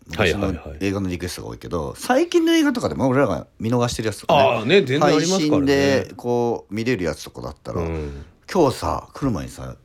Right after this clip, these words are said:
Speaker 1: ミッドナイトスワンをさ、
Speaker 2: おー、
Speaker 1: 草-、草薙くんの。
Speaker 2: おー、おー、はいはいはい。
Speaker 1: すごい評判いいじゃない、あれ。
Speaker 2: そうですか？
Speaker 1: うん。
Speaker 2: なんか、
Speaker 1: <laughs> そう。
Speaker 2: お-、お-、私の周りだと結構評判が悪いっていうか。
Speaker 1: あ、まあ、悪いんだ。
Speaker 2: はい。
Speaker 1: い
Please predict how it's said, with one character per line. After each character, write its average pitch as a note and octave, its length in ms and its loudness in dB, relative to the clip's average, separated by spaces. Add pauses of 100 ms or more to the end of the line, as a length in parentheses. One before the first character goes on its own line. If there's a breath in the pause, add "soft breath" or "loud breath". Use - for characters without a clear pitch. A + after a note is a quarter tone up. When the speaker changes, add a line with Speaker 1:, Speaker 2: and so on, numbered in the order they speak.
(100)
Speaker 1:
ミ A2+ 200 -6
ッ A#2 100 -18
ド F#3+ 100 0
ナ F3 140 2
イ E3+ 60 0
ト D3+ 100 -8
ス - 140 -4
ワ G#2+ 120 2
ン B1+ 160 -8
を - 40 -20
さ、 - 260 -16 (180)
Speaker 2:
お A2+ 60 4
ー、 G#2+ 240 8
Speaker 1:
草-、 - 0 -
草 F2 180 0
薙 D#2+ 60 -2
く E2 200 -2
ん - 20 -6
の。 D#2 120 -2
Speaker 2:
お D#2 120 -4
ー、 - 20 -16
お - 0 -
ー、 F2+ 60 -6
は E2 60 -2
い D#2 40 -4
は - 80 -14
い - 40 -10
は D2 40 -14
い。 D2+ 40 -14 (320)
Speaker 1:
す - 200 -8
ご E3+ 140 6
い - 20 -2
評 D#3 180 2
判 C#3 220 2
い C3+ 40 2
い B2 40 0
じ G2+ 80 -4
ゃ D#2+ 40 -6
な A1 80 -10
い、 - 20 -12
あ A1 60 -14
れ。 - 100 -18 (420)
Speaker 2:
そ - 200 4
う - 40 -6 (200)
で - 60 -12
す - 80 -14
か？ - 140 -6
Speaker 1:
う A2 60 -4
ん。 A2 100 -4
Speaker 2:
な G2 80 0
ん A2 80 -2
か、 G3 120 0 (120)
Speaker 1:
<laughs> - 140 4
そ - 320 -6 (500 loud breath)
う。 D3 40 -2
Speaker 2:
お-、 F3+ 360 4
お-、 G#3+ 60 8
私 B3 240 2
の C#4 60 -2
周 C4 120 0
り C4 60 0
だ B3+ 80 0
と - 40 -10
結 E3+ 100 -2
構 B2+ 60 -4
評 A#2+ 140 0
判 G#2+ 120 -4
が G#2 60 -2
悪 G2+ 180 0
い - 20 -4
っ - 20 -6
て - 80 0
い B3+ 40 4
う - 20 4
か。 G#3 60 -2
Speaker 1:
あ、 - 20 -6
ま C4 160 2
あ、 - 20 -6
悪 D4+ 260 0
い E4 60 2
ん F3 60 -4
だ。 - 100 -14
Speaker 2:
は F2 220 -12
い。 - 20 -14
Speaker 1:
い D2 40 -16